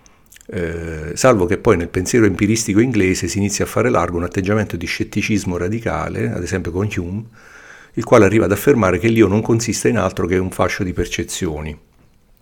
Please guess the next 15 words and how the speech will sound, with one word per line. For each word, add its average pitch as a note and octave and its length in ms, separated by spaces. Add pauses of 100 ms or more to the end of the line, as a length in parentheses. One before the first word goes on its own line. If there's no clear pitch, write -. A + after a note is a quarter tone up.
(1040)
Eh, G2 300
solo D#3+ 240
con - 80
l'affermazione G#2 640
dei F#2+ 100
principi F#2 400
dell'illuminismo, F#2 1080
quindi E2 240
con E2+ 180
Kant F2+ 460
e F2+ 160
successivamente G#2 760
con E2+ 120
l'avanzata F2 560
della, E2+ 280